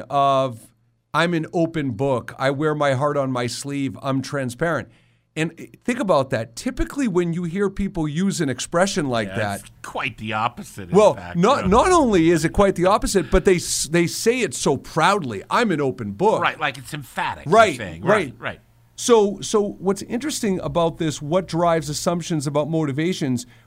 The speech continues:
Speaker 1: we've got trust, we've got the need for control, we've got insecurity, okay? But there's also, and I don't even mean to use this word, I just can't, maybe, uh, uh, not malicious, but there's a self-indulgent attempt here,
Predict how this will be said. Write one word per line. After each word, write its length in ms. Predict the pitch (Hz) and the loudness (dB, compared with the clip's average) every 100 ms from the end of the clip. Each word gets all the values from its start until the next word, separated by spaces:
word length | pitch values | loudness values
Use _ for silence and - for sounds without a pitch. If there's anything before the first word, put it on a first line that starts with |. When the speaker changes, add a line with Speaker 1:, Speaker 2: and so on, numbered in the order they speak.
| - | -2
Speaker 1:
we've 160 | 151 | 0
got 200 | 135 190 | 2 2
trust, 460 | 196 170 127 110 - | 0 -2 0 -2 -4
we've 160 | 143 | -6
got 220 | 131 170 190 | 0 0 0
the 100 | 185 | -2
need 260 | 175 175 | -2 -6
for 160 | - 160 | -6 -8
control, 560 | - 143 175 139 113 - - | -6 -6 -2 0 -2 -6 -8
we've 180 | - 156 | -2 0
got 200 | 131 190 190 | 2 2 2
insecurity, 960 | 190 190 - 156 180 175 151 113 92 - - _ _ | 0 0 -2 -6 -2 -2 -2 -4 -8 -16 -20 _ _
okay? 440 | 123 127 165 160 175 - _ _ | -8 -2 0 0 -4 -10 _ _
But 160 | 233 | 0
there's 180 | - 262 | 2 0
also, 640 | 349 427 - 277 175 139 - _ _ _ _ _ - | 0 -2 2 4 4 2 -4 _ _ _ _ _ -6
and 160 | 196 | -4
I 80 | - | 0
don't 160 | 254 359 | 0 0
even 260 | 311 214 | 0 0
mean 200 | 180 185 | 0 -2
to 100 | 175 | -4
use 220 | 170 160 143 | -4 -4 -4
this 180 | 135 | -6
word, 240 | 143 143 147 | -2 -2 0
I 100 | 131 | -2
just 240 | 139 170 | -2 -6
can't, 300 | - 185 147 - _ - | -4 -4 -4 -10 _ -2
maybe, 380 | 165 202 202 170 | 0 2 0 -2
uh, 160 | 143 - | -6 -10
uh, 200 | 143 135 - - - | -6 -6 -8 -16 -2
not 240 | 170 196 | 0 2
malicious, 500 | 156 139 151 - 113 | 0 0 -2 -2 -6
but 160 | - 143 | -6 -4
there's 180 | 156 | -4
a 60 | 151 | -4
self-indulgent 1300 | - - 226 226 185 151 123 156 175 123 110 202 - - | -4 0 0 0 -4 -4 -2 0 -2 -4 -6 -8 -16 -10
attempt 480 | 127 117 135 113 95 | -8 -6 -4 -6 -6
here, 360 | - 113 87 | -8 -8 -10